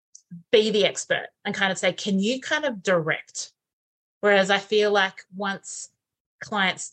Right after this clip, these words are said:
develop that foundation and they develop their own tools, there's less of that direction and more of that coaching. Like, it's a really cool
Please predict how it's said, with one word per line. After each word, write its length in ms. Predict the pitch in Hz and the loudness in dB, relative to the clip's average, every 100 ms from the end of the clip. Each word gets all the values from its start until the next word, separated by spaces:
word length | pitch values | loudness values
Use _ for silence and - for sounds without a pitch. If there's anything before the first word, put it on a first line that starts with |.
| - | -8
develop 460 | 202 190 180 170 | -2 0 0 -2
that 200 | 185 175 | -2 -4
foundation 720 | - 190 175 175 180 180 196 180 | -4 -4 -2 0 0 0 -4 -2
and 160 | 175 | -2
they 120 | 170 | -2
develop 340 | 170 175 175 - | -4 -2 -2 0
their 180 | 180 190 | 0 0
own 240 | 185 180 | 0 -2
tools, 800 | 170 - 233 170 170 240 - - _ _ _ _ _ _ _ | -6 0 0 0 -2 -4 -6 -8 _ _ _ _ _ _ _
there's 200 | 202 180 | 0 0
less 320 | 190 202 214 | 2 2 2
of 120 | 233 220 | 0 2
that 200 | 185 - | 0 0
direction 460 | 185 170 - 175 | 0 0 -2 -2
and 100 | 175 | -2
more 180 | 175 175 | 0 0
of 100 | 175 | 0
that 160 | 156 - | -2 -6
coaching. 440 | - 277 - 196 160 | 0 0 2 0 -2
Like, 180 | 170 | -2
it's 140 | - - | -2 0
a 100 | 202 | 2
really 500 | 202 208 196 185 175 | 4 4 2 -2 -6
cool 640 | - - 196 180 175 175 | -12 -4 -2 -2 -2 -4